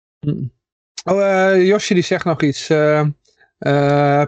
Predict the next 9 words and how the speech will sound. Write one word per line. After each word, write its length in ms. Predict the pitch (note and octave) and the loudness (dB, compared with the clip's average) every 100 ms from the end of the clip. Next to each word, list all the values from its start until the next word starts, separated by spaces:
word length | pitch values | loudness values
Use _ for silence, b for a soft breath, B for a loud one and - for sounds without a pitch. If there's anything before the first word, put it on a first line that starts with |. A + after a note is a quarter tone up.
| - | -2
Pels, 720 | G3+ G#3+ A3+ - - - - | 0 0 0 -2 -8 -6 -2
eh, 340 | D#3+ D3+ D#3 | 0 2 2
eh, 40 | D#3 | 2
Rijkert 520 | E3 F#3 F3+ F#3 F3 | 2 0 0 -4 -2
is 280 | D#3+ D3+ - | -4 -4 -2
de 380 | D#3+ D#3 D3+ D3 | 0 2 4 2
land, 480 | C#3+ E3 E3+ - - - | 2 2 -2 -6 -8 -2
eh, 400 | D3+ D3+ D3+ D#3 | 0 0 -2 -2
landsadvocaat. 1120 | D#3 F3+ - D#3+ - D3+ D#3+ D#3+ E3 - - | -2 -2 -2 -4 -4 -2 0 0 -2 -4 -20